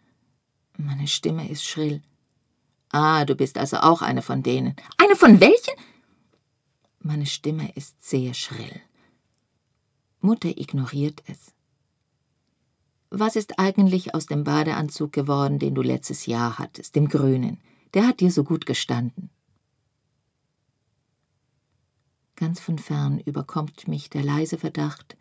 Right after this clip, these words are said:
dass meine Mutter Angst hat. Sie wird diesen Sommer achtzig. Ihre winzigen, spitzen Schultern, die sie unter dem blauen Bademantel hochzieht, erinnern mich an Emily Brontes kleinen Merlin-Falken namens Held,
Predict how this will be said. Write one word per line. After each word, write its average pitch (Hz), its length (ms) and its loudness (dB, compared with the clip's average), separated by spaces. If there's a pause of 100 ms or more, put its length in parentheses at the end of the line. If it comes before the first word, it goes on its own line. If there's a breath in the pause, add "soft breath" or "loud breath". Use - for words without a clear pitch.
(1160)
dass - 220 -10
meine 170 220 0
Mutter 170 320 -4
Angst 165 300 -8
hat. 143 240 -12 (1600)
Sie 170 260 -6
wird 185 220 -4
diesen 190 240 -2
Sommer 190 340 -2
achtzig. - 460 -16 (1800)
Ihre 165 260 -6
winzigen, 185 540 -2
spitzen - 500 -6
Schultern, 165 680 -4
die 160 140 -6
sie 165 140 -8
unter 170 240 -8
dem 160 160 -6
blauen 165 400 -2
Bademantel 165 680 -4
hochzieht, 175 600 -8 (1040)
erinnern 190 520 2
mich 185 240 -2
an 170 220 -4
Emily 180 280 0
Brontes 175 680 -4
kleinen 170 380 -2
Merlin-Falken 170 1080 -2
namens 170 500 -6
Held, 185 420 -6